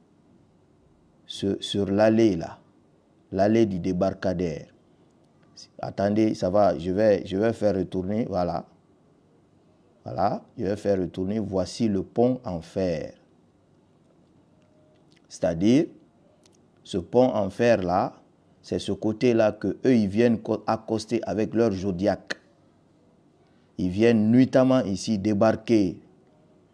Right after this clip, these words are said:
nos frères kidnappés, enlevés. Ils les font monter sur cette allée-là, hein, direction la prison. Vous voyez l'allée,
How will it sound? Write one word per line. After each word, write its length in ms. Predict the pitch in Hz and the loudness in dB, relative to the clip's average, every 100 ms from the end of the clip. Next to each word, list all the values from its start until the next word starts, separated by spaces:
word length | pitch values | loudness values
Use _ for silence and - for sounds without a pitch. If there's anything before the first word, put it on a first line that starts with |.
| _ _ _ | _ _ _
nos 140 | 98 95 | -6 -6
frères 400 | - 117 110 - | 0 2 2 0
kidnappés, 800 | 95 95 98 98 - 135 170 - _ - | -8 -4 -2 -4 0 0 0 -6 _ -6
enlevés. 720 | 98 101 104 95 110 143 - _ _ _ _ _ _ _ _ _ | -2 0 0 0 0 -2 -6 _ _ _ _ _ _ _ _ _
Ils 160 | 104 98 | -4 -2
les 100 | 95 | -4
font 220 | - 120 | -2 -2
monter 680 | 113 104 98 - 120 143 214 _ _ | 0 -2 -4 -2 -2 -2 -8 _ _
sur 220 | - 101 | -8 -8
cette 300 | - 120 113 | -4 -6 -2
allée-là, 580 | 101 98 104 87 92 143 _ _ _ _ _ _ _ _ _ | -2 0 -2 -2 -4 -8 _ _ _ _ _ _ _ _ _
hein, 260 | - - 277 - _ _ _ _ _ _ _ _ _ | -4 -4 -4 -12 _ _ _ _ _ _ _ _ _
direction 640 | 104 110 107 - 120 123 135 - _ _ _ _ _ | -4 0 0 -2 -2 -2 -4 -12 _ _ _ _ _
la 140 | - 80 | -8 -8
prison. 480 | - 90 90 90 78 _ _ _ _ _ _ _ _ _ - | -6 -6 -4 -8 -10 _ _ _ _ _ _ _ _ _ -12
Vous 100 | 82 | -2
voyez 260 | 101 107 | 0 0
l'allée, 460 | 98 98 104 90 | 0 0 0 -4